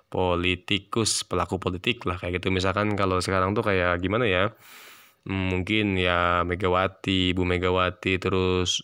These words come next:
oh, Pak Prabowo, Pak Jokowi, Pak, ah, itulah, itu orang-orang politik lah. Misalkan saya nggak begitu kenal juga ya. Hmm, seperti itulah itu politikus ya, misalkan. Berikutnya,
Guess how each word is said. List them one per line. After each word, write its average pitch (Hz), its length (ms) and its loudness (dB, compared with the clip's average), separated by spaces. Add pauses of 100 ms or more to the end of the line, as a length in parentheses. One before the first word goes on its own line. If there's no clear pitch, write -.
oh, 90 480 0 (160)
Pak 90 160 -2
Prabowo, 95 720 2
Pak 90 240 -2
Jokowi, 98 720 0
Pak, 95 480 0
ah, 95 240 -4 (480)
itulah, 120 320 0
itu 123 160 -8
orang-orang 95 320 0
politik 98 320 -2
lah. 107 160 -2
Misalkan 92 320 -4
saya 90 240 0
nggak 95 80 -6
begitu 95 240 -6
kenal 90 320 -2
juga 92 240 -2
ya. 104 160 0 (640)
Hmm, 87 480 -4
seperti 127 320 -2
itulah 147 160 -2
itu - 160 -14
politikus - 720 -12
ya, 98 160 -10
misalkan. 87 320 -10 (1120)
Berikutnya, 131 720 0